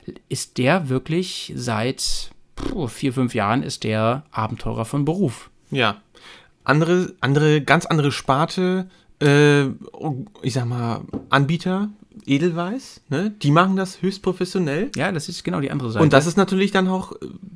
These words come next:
Speaker 2: was, was, was ist da, sag mal, das Gesamtpaket, was man da erwarten kann?
Speaker 1: Ja, Edelweiss ist ein, ist ein Anbieter, die, äh, da kannst du sagen, ich mache jetzt mal das ganz extreme Beispiel, hey, ich würd gern mal um die Welt fahren.
Speaker 2: Genau,
Speaker 1: Ja?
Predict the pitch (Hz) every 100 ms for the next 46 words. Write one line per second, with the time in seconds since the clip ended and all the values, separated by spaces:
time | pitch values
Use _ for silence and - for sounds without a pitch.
0 | - _ _ _ - 151 - - 165 -
1 | - 143 - 151 175 170 165 160 - 170
2 | 196 202 131 117 120 110 - 135 135 156
3 | 170 - - - - - 104 - 117 170
4 | 151 151 151 120 113 - - 113 107 127
5 | 160 - 175 165 147 120 117 123 120 -
6 | 117 123 120 - - - 104 - 127 185
7 | - 127 127 156 185 202 208 208 - _
8 | - 107 135 160 180 196 208 - _ 131
9 | 156 151 139 127 117 - 110 110 - 131
10 | 156 139 139 - 131 139 - - - 175
11 | 139 185 - 131 127 123 113 107 123 131
12 | - 104 101 98 101 - - 131 113 170